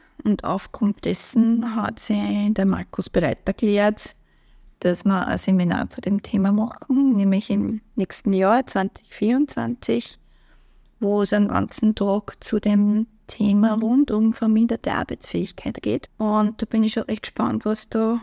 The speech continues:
für ein Programm gibt. Es wird auf jeden Fall sehr umfassend. Verminderte Arbeitsfähigkeit heißt ja, dass ich nimmer mehr die hundert Prozent an Arbeitsleistungen liefern kann, warum auch immer,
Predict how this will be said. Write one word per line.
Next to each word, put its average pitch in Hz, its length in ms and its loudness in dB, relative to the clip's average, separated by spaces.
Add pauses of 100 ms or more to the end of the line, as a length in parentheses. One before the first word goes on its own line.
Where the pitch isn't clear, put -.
(120)
für 202 140 0
ein 214 60 -2
Programm 202 720 -2
gibt. - 560 -8
Es - 160 -20
wird 226 220 -2
auf 214 160 -6
jeden 214 180 2
Fall 220 180 -2
sehr 202 200 0
umfassend. 233 960 -2 (880)
Verminderte 233 680 0
Arbeitsfähigkeit 226 1120 -4
heißt 202 440 -8
ja, 214 280 -4
dass 190 380 -8
ich 190 440 -4
nimmer 208 300 0
mehr 196 240 -2
die 190 260 -6
hundert 208 320 -2
Prozent 180 440 -6
an 175 120 -6
Arbeitsleistungen 175 800 -6
liefern 190 380 -6
kann, 254 440 -2
warum 196 260 -4
auch 190 140 -8
immer, 208 420 -4